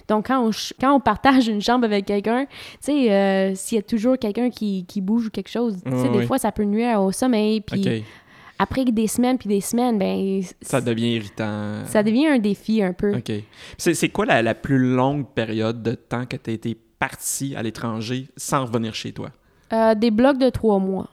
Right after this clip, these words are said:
Speaker 2: Des blocs de trois
Speaker 1: J'ai
Speaker 2: mois.
Speaker 1: fait plusieurs blocs de trois mois, puis en fait,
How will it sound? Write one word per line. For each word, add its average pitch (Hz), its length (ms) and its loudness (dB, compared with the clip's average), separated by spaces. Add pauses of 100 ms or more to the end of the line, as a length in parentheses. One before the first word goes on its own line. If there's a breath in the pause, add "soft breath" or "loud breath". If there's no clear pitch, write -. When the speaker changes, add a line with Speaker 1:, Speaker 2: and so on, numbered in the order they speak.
Speaker 2:
Des 127 80 -2
blocs 143 160 6
de 127 60 2
trois 147 340 2
Speaker 1:
J'ai 233 80 6
Speaker 2:
mois. 226 120 4
Speaker 1:
fait 247 40 2
plusieurs 233 320 0
blocs 247 240 2
de 240 80 2
trois 208 220 0
mois, 214 240 4
puis 208 320 0 (340 loud breath)
en 226 120 -2
fait, 262 180 0